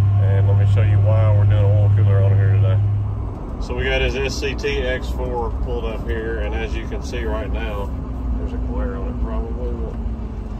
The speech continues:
This coolant tip and oil tip is almost twenty degrees apart, and I'm driving it like an old man right now. We're getting ready to get on the interstate here, so you'll see how much this goes up. Just, I'm not even gonna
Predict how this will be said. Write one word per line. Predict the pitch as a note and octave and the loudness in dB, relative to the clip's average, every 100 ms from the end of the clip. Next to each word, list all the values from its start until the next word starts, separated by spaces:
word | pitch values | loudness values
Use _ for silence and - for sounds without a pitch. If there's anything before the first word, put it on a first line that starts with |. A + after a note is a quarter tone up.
| - - - - | -8 -8 -8 -8
This | - | -8
coolant | - D3+ D3 - | -6 -4 -4 -4
tip | D3 C3+ | -4 -4
and | A#2 | -4
oil | A#2 C3+ | -4 -4
tip | - B2 A#2 - | -4 -2 -2 -2
is | - - | 0 2
almost | - - - B2 - - | 2 2 2 2 0 -2
twenty | - C3 A#2 | -4 -4 -4
degrees | A2+ A#2 A2+ | -4 -6 -6
apart, | F#2+ - A2+ G2+ - - - - - - - | -8 -6 -6 -6 -8 -8 -10 -8 -10 -10 -10
and | - | -8
I'm | G#2+ A2+ | -8 -6
driving | A2+ A2 G#2 G2 | -6 -4 -4 -6
it | |
like | G#2+ | -6
an | - | -4
old | G2 G#2 | -4 -4
man | A2 A2 | -4 -4
right | - - | -2 0
now. | - - C2 - - - - - - - - - - - - - - - - G2 | 2 2 0 -2 -4 -6 -6 -8 -6 -6 -2 -2 -2 -2 -2 0 2 2 2 2
We're | G2 | 4
getting | G2+ G#2 | 2 2
ready | - - - | 0 0 0
to | |
get | - C3 C3+ | 0 0 0
on | - - - - - - A#2 | 0 -2 0 -2 -2 -2 0
the | A#2 | 0
interstate | A#2 A#2 - A#2+ A#2+ A2+ | 0 0 -2 -2 -2 -2
here, | G#2+ A#2 - - - - - | -2 -2 -4 -4 -4 -4 -4
so | - A#2+ | -4 -4
you'll | A#2 | -4
see | - B2 | -4 -4
how | - | -4
much | - A#2+ | -4 -4
this | - - | -4 -4
goes | - - - | -4 -2 -2
up. | - - | -2 -2
Just, | - - - | 0 0 0
I'm | - - - | 0 0 0
not | - | 2
even | - - | 2 2
gonna | - - - - - - - | 2 2 2 2 0 0 -2